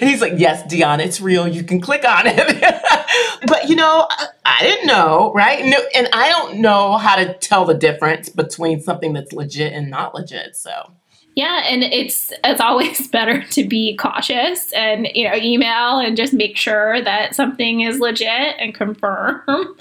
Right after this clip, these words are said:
Speaker 2: But, you know, that's also because you're empowered with a lot of knowledge about how sophisticated some of these scams can be,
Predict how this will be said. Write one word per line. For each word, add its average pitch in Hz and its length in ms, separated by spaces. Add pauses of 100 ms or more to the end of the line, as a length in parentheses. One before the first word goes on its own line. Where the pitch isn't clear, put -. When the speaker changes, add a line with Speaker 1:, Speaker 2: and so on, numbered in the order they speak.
(340)
Speaker 2:
But, 262 180
you 254 120
know, 240 80
that's 247 220
also 247 380
because 214 440
you're 226 340
empowered 208 840
with 214 240
a 208 100
lot 202 320
of 208 160
knowledge 202 640
about 196 600
how 208 280
sophisticated 208 840
some 196 160
of 196 160
these - 360
scams 202 680
can 202 240
be, 202 520